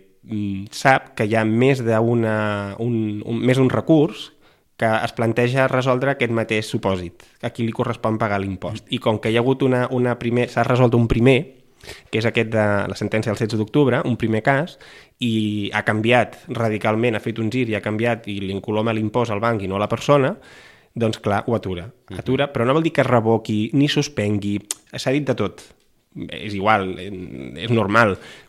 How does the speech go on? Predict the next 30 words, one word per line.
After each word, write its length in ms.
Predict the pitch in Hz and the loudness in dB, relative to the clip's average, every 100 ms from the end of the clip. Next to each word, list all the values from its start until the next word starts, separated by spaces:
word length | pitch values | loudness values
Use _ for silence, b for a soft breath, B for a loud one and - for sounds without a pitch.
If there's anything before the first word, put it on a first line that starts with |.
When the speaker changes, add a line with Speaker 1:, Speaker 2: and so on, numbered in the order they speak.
| _ | _
Speaker 1:
però 580 | 120 113 110 107 - - | 2 4 6 4 0 -12
és 140 | - - | -10 -4
per 180 | 127 123 | -2 -2
posar 240 | 127 120 | 2 2
les 120 | 123 | 2
paraules 380 | - 120 117 123 | 2 4 6 4
correctes. 500 | - 110 107 - 95 | 2 0 0 -2 -2
Ni 120 | 127 | 0
es 80 | 117 | 2
va 60 | 113 | 0
suspendre 360 | 151 - 120 131 | -2 0 0 2
ni 60 | |
es 80 | 123 | 2
va 60 | 110 | 0
revocar. 400 | 107 101 92 90 | 0 0 0 -4
El 80 | 87 | -4
que 80 | 101 | -2
es 80 | |
va 80 | 107 | -2
fer 200 | - 117 | 0 0
és 80 | 117 | 2
simplement 340 | 120 117 113 | 0 0 0
aquella 260 | 107 107 110 | 0 -2 -2
sentència, 640 | - 117 123 120 113 113 - | -2 0 2 0 0 -2 4
una 260 | 147 127 | 6 6
sentència 600 | 123 110 104 110 107 - | 4 -2 0 -2 -2 -6
de 120 | 95 117 | -8 -6
per 140 | 90 | -8
si 160 | - 107 | -6 -4
mateixa, 580 | 107 107 98 - 82 | -4 -4 -6 -6 -12